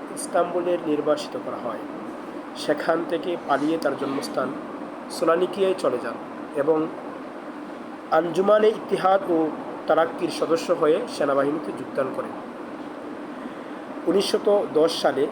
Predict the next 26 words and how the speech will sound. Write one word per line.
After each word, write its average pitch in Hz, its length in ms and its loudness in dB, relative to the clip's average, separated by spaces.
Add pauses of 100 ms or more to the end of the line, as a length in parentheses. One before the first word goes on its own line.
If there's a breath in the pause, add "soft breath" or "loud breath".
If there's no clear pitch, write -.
(120)
তিনি 147 140 2
সামরিক 165 500 2
মিশনের 160 400 4 (320)
অ্যাটাচি 185 480 0
হয়ে 175 320 2
ফ্রান্সে 135 400 0
যান। 113 140 -6 (840)
এই 196 200 4
ভ্রমণ 185 300 6 (340)
তাকে 151 380 4 (180)
তুরস্কের 165 540 2
উন্নতি 170 440 0
ও 151 80 6
অগ্রগতির 151 480 -2
জন্য 156 280 2
অস্থির 156 360 -2
করে 131 220 -2
তোলে। 113 160 -8 (720)
তুরস্কে 165 440 2
তখন 143 420 2 (560)
আনোয়ার, 165 480 6 (580)
তলসাদ, 156 480 4 (140)
জাবেদ 151 480 4
ও 139 100 2
জামালের 147 380 4
শাসন - 320 -6